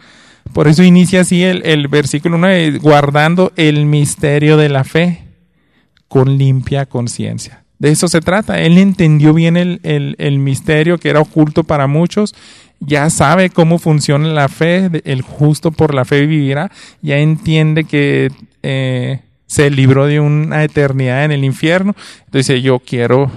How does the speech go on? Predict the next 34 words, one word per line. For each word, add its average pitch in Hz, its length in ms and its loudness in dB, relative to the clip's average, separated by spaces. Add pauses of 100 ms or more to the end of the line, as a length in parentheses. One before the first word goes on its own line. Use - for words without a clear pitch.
(120)
poner 113 520 -4
mi 135 120 0
servicio 113 640 -2
a 123 80 0
Dios". 180 280 -2 (920)
Mire, 156 380 2
si 156 160 0
usted 185 200 0
regresa 220 640 2
al 160 220 -2
capítulo 170 500 0
uno, 165 320 4
ahí 139 260 0
en 156 120 0
Primera 143 340 -2
de 156 80 0
Timoteo, 147 720 2
el 135 180 -2
versículo 135 460 -2
dieciocho 139 460 0
y 156 60 0
diecinueve 147 540 -2
dice 135 260 -2
lo 147 100 2
siguiente, 180 500 0 (1040)
hablando 123 540 2
de 147 120 4
la 139 140 2
conciencia, 151 580 -2
¿por 135 240 -2
qué 156 100 -2
es 151 100 -2
tan 175 200 0
importante 156 960 -2